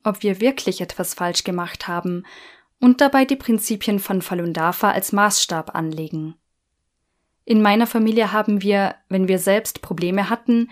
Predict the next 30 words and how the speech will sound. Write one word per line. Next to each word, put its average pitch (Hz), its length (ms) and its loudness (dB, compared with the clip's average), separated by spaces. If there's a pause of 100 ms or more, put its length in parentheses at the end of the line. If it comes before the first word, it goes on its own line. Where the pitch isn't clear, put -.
(300)
hart 269 460 0
daran 202 280 2
gearbeitet, 185 840 -2
diese 220 260 0
zu 220 140 -2
korrigieren. 196 800 -4 (640)
Seine 196 260 2
Fehler 185 360 -2
einzugestehen 185 920 0
ist - 240 -4
nicht 254 260 2
peinlich. 170 680 -6 (500)
Nur 285 340 6
wenn 269 160 8
wir 262 140 6
uns 233 220 4
unseren 208 380 0
Fehlern 202 380 2
direkt 196 420 -2
stellen, 175 680 2
können 180 320 -2
wir 180 80 0
sie 190 160 -2
korrigieren. 170 720 -6 (720)
Auf - 160 -2
diese 185 400 -2
Weise 202 340 2
wird 196 160 -2
alles 180 280 -2
besser. 151 520 -2